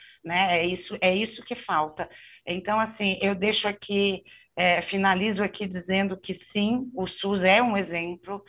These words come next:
é, sim, nós temos que proteger o sus, nós temos que nos orgulhar do sus,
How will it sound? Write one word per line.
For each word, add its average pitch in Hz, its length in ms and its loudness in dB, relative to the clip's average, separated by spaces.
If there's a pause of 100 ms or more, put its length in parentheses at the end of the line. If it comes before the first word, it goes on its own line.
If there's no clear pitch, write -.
(280)
é, 160 220 -6
sim, 220 340 -6
nós 214 240 -2
temos 254 320 -2
que 220 120 -12
proteger 196 560 -2
o 175 40 -6
sus, 185 400 -4
nós 190 200 -2
temos - 200 -4
que 208 140 0
nos 254 300 4
orgulhar 202 640 4
do 165 100 -8
sus, 180 540 -8